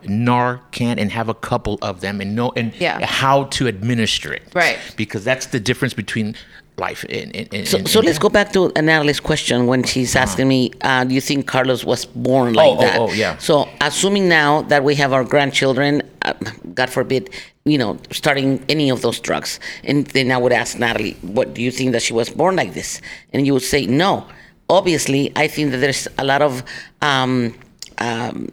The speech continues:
Speaker 3: addictions that you just fall into the, what do you call it? The, the, the, the, uh, the, um, the temptation.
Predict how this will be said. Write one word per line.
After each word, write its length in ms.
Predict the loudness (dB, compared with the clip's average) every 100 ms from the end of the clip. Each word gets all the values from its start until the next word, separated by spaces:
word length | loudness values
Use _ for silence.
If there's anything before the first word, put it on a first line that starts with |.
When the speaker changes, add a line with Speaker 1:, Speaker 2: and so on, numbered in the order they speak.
| -2
Speaker 3:
addictions 640 | 0 0 0 0 0 -2
that 220 | -2 -2
you 120 | 0 -2
just 360 | 0 0 -2 -8 -18 -20 _ _ _ _ _ _ _
fall 240 | -2 2 4
into 360 | 4 2 2
the, 220 | 2 0 -6 -18 -20 -20 -20 _
what 160 | 0
do 60 | 0
you 60 | 0
call 200 | -2 -2
it? 120 | -2
The, 80 | -6
the, 200 | -4 -4
the, 320 | -4 -4 -4
the, 200 | -4 -2
uh, 80 | -4
the, 260 | -6 -6 -4
um, 240 | -6 -6 -12 -18 -18
the 100 | -8
temptation. 680 | -4 -2 0 0 0 -2 -6